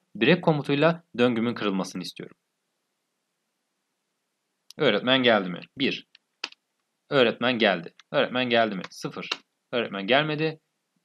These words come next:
Devam ediyor. Şurayı şöyle yaparsak sanırım daha iyi olacak. Buralara slash n bırakıyorum.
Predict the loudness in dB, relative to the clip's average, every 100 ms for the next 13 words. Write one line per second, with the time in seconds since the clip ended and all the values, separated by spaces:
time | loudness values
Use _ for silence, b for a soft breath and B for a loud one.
0 | _ -2 2 2 0 -8 -12 -6 -4 -2
1 | 0 2 2 0 -2 -6 -4 -4 0 2
2 | 2 -2 -6 -8 -8 -8 -6 -4 -6 -8
3 | -8 -6 -8 -8 -8 -8 -8 -6 -6 -8